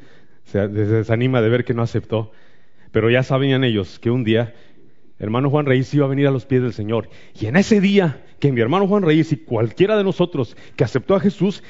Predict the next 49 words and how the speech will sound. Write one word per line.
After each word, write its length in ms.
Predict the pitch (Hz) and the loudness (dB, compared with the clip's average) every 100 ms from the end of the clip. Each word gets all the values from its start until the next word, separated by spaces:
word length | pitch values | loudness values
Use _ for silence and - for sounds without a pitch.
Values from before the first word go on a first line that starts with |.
| - | -8
ese 280 | - 160 180 | -2 0 2
día 260 | 151 170 175 | 4 4 4
hubo 180 | 185 185 | 4 2
una 180 | 180 143 | 2 2
gran 240 | 139 160 | 2 0
fiesta 400 | - - 135 156 | -2 -2 0 0
en 80 | 127 | -2
los 140 | 107 | -2
cielos. 480 | - 117 90 - - - - - - | -2 -2 -4 -12 -18 -20 -20 -20 -6
Por 140 | 135 160 | 2 2
eso 180 | 185 | 4
yo 100 | 170 185 | 2 2
sé 140 | 196 | 2
que 100 | 180 | 2
en 80 | 175 | 2
el 100 | 160 | 2
cielo 240 | 175 190 | 4 2
a 60 | 151 | 2
cada 180 | 175 170 | 2 2
rato, 180 | 175 | 2
incluso 340 | 180 202 233 208 | 0 2 2 2
ahorita 220 | 220 220 | 2 2
hay 100 | 226 | 2
una. 400 | 285 262 127 - - - - | 2 2 0 -4 -20 -20 -4
Y 340 | 131 131 110 117 - - | 0 2 0 -6 -16 -10
algún 260 | - 131 185 | -2 0 4
día 100 | 190 | 2
vamos 220 | 190 180 | 2 0
a 40 | 160 | 0
estar 180 | 175 | 2
allá 160 | 170 175 | 2 2
viendo, 260 | 156 180 170 | 0 0 0
hermano, 300 | 127 156 - - - | 0 -2 -4 -12 -8
las 180 | 107 110 | -6 -4
fiestas 340 | 151 156 151 | -4 0 0
que 100 | - | 0
se 120 | 127 131 | 0 0
arman 260 | 147 143 | 2 0
allá, 380 | 113 120 156 110 - - - | 2 2 2 -2 -10 -10 -6
las 180 | 107 | -6
comidas 520 | - 127 131 196 170 135 | -4 -4 0 2 2 0
y 40 | |
todo 260 | 139 165 147 | -4 -2 0
eso. 280 | 175 156 - - | 0 -2 -4 -8
No, 160 | 139 143 | -6 -2
comida 300 | 147 160 147 | 2 2 2
no, 100 | 135 | 2
¿verdad? 200 | 139 151 - - - - - - - - - - | 0 -2 -10 -20 -20 -20 -20 -20 -20 -20 -16 2
Pero 400 | 247 196 180 | 4 6 4